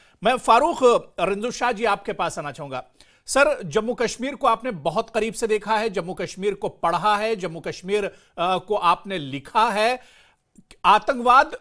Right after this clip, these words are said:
जम्मू कश्मीर के लिए एक बिदअत है, आतंकवाद जम्मू कश्मीर के लिए, अ, बहुत, अ, बड़ा कहा जाए कि घिनौना खेल है आतंकवाद। लेकिन पिछले कुछ सालों में हम देख रहे हैं कि इस आतंकवाद में कमी आ रही है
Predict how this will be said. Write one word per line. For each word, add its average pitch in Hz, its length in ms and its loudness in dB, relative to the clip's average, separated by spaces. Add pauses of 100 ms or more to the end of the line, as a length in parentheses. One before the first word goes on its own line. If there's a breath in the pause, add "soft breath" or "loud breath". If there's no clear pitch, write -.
जम्मू 196 300 -4
कश्मीर 240 420 -8
के - 160 -10
लिए 262 300 -4 (380)
एक 226 260 -2
बिदअत 185 640 -2
है, 254 200 0
आतंकवाद 233 800 0
जम्मू 190 260 -4
कश्मीर 220 400 -8
के 240 120 -8
लिए, 247 380 -2 (360 soft breath)
अ, 208 300 0
बहुत, 220 600 0 (760 soft breath)
अ, 196 280 2 (420)
बड़ा 220 280 6
कहा 240 240 2
जाए 254 200 2
कि 254 180 2
घिनौना 214 500 -2
खेल 214 300 -2
है 185 80 4
आतंकवाद। 143 520 -2 (400 soft breath)
लेकिन 240 280 2 (420)
पिछले 254 360 0
कुछ - 260 -8
सालों 226 320 2
में 226 100 -4
हम 202 140 -4
देख 196 240 -2
रहे 226 100 -4
हैं 233 80 -10
कि 254 80 -4
इस - 220 -6
आतंकवाद 190 480 -2
में 214 140 -8
कमी 190 340 -6
आ 226 140 -2
रही 233 260 -4
है 269 240 -2